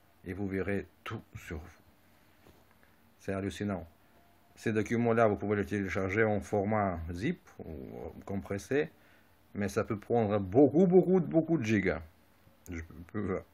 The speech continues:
je peux vous en rassurer, rassurer. Vous verrez l'historique que vous avez déjà même oublié, les, les actions, les mouvements que vous avez faits, et il y a des années qui sont déjà partis même de la tête.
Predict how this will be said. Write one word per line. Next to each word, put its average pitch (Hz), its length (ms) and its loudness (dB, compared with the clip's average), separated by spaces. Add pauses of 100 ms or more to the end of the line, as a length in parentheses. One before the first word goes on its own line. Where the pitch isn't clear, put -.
(580)
je - 120 -20
peux 113 100 -8
vous 101 180 -4
en 92 160 -4 (140)
rassurer, 95 480 -4
rassurer. 90 380 -6
Vous 107 120 -2
verrez 117 220 2
l'historique 123 480 0 (100)
que 113 80 -2
vous 107 200 -2
avez 110 180 2
déjà 113 160 2
même 117 180 0
oublié, 120 380 0
les, 90 300 -4 (120)
les 98 200 -4
actions, 135 520 -2
les 110 120 0
mouvements 107 340 -2
que 110 120 -2
vous 101 200 -2
avez 101 160 0
faits, 139 320 -2 (500)
et - 60 -4
il 95 80 -2
y - 20 0
a 107 80 0
des 107 180 -2
années 131 220 2
qui 113 80 -4
sont 110 140 -2
déjà 107 200 2
partis 113 300 0
même 123 160 2
de 131 80 4
la 139 160 8
tête. - 340 4